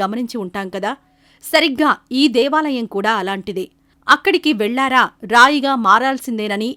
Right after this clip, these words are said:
ఇక్కడి వారు చెబుతుంటారు. అసలు దాని వెనుకున్న నిజం ఏమిటి? ఇప్పుడు చూద్దాం. రాజస్థాన్లోని బర్మర్ జిల్లాలో కిరడు దేవాలయం ఉంది. ఇది జైసల్మీర్కు నూట యాభై ఏడు కిలోమీటర్ల దూరంలో థార్ ఎడారిలో ఒక టౌన్లో ఉంది.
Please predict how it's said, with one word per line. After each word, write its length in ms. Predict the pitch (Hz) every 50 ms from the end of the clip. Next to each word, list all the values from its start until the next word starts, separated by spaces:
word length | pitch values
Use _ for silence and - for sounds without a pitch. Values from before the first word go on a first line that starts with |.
| _
ఇక్కడి 260 | 247 254 - 254 214
వారు 200 | 202 202 202 214
చెబుతుంటారు. 680 | 247 - - 214 185 190 - 196 180 170 196 190 - - _ _ _ _ _ _ _ _ _ _ -
అసలు 260 | 277 330 - 403 359
దాని 340 | 370 240 226 233 262 285 320
వెనుకున్న 400 | 285 277 269 302 302 349 302 294
నిజం 340 | 269 233 214 208 254 269 262
ఏమిటి? 520 | 233 214 208 214 214 185 - 240 262 277 - _ -
ఇప్పుడు 300 | 247 - - 220 - -
చూద్దాం. 300 | 185 175 165 196 180 - - _ _ _ _ _ _ _ _ -
రాజస్థాన్లోని 840 | 220 269 285 302 302 392 392 - - 311 277 254 233 226 226 240 254
బర్మర్ 460 | 208 190 190 214 220 240 262 302 247
జిల్లాలో 560 | 214 180 220 208 202 202 202 208 214 220 185 - _ _ -
కిరడు 280 | 294 302 320 359 311 320
దేవాలయం 580 | 226 202 208 202 208 233 233 214 190 185 180
ఉంది. 240 | 185 185 180 185 - - _ _ _ _ _ _ _ _ _
ఇది 280 | - - 285 302 - - -
జైసల్మీర్కు 840 | 190 - 277 285 339 330 - 339 269 240 233 233 220 196 - -
నూట 300 | 247 233 220 220 247 -
యాభై 400 | 269 226 208 196 202 208 220 240
ఏడు 240 | 220 214 208 196 196
కిలోమీటర్ల 640 | 196 - 220 220 247 247 240 247 - - 214 214 196
దూరంలో 600 | 180 170 190 220 220 226 226 233 233 208 196 233 - _ _ _ _ _ _
థార్ 240 | - 285 269 302 320
ఎడారిలో 600 | 320 247 214 202 208 226 240 220 220 233 220 190 - - -
ఒక 180 | 240 233 - 220
టౌన్లో 520 | 202 - - 208 220 247 269 262 240 208
ఉంది. 300 | 175 180 185 180 180 -